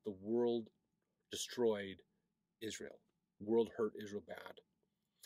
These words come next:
So he rejected them due to their sins.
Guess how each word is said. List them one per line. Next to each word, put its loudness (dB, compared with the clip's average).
So 6
he 6
rejected 6
them 6
due 4
to 2
their 2
sins. 6